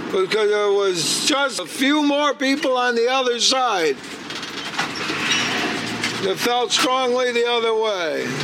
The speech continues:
Obviously, the Democrats are missing something big in appealing to a large portion of our society if they're willing to turn to this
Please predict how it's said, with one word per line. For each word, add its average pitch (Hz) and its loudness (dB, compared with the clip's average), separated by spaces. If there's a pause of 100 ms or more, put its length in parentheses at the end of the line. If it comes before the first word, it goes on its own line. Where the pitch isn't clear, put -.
(1300)
Obviously, 233 2
the 214 0
Democrats 240 0
are 196 0
missing 240 0
something 190 2 (120)
big 220 0
in - 2
appealing 226 2
to 277 2
a 202 4
large 233 2
portion 240 2
of 214 2
our 214 2 (340)
society 208 4 (500)
if 180 0
they're 247 2
willing 240 2
to 196 2
turn 233 2
to 220 0
this 214 2